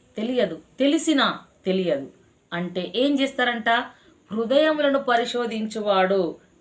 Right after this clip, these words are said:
నీ మాట గ్రహిస్తాడట. జాగ్రత్త, నాకు వాడి గురించి, అటువంటి వారి గురించి నాకు తెలియదు" అని అంటే, ఎప్పుడు అంటావో తెలియదు అని తెలుసా నీవు? నీలో క్రీస్తు ప్రేమ తగ్గినప్పుడు,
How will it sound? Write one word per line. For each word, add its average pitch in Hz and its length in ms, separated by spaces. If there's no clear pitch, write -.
నీ 175 100
మాట 175 300
గ్రహిస్తాడట. 165 760
జాగ్రత్త, 165 600
నాకు 202 300
వాడి 196 300
గురించి, 214 500
అటువంటి 202 480
వారి 214 320
గురించి 208 380
నాకు 208 180
తెలియదు" 247 600
అని 175 140
అంటే, 185 360
ఎప్పుడు 302 260
అంటావో 214 280
తెలియదు 185 400
అని 170 120
తెలుసా 170 300
నీవు? 170 280
నీలో 277 340
క్రీస్తు 247 400
ప్రేమ 185 280
తగ్గినప్పుడు, 190 800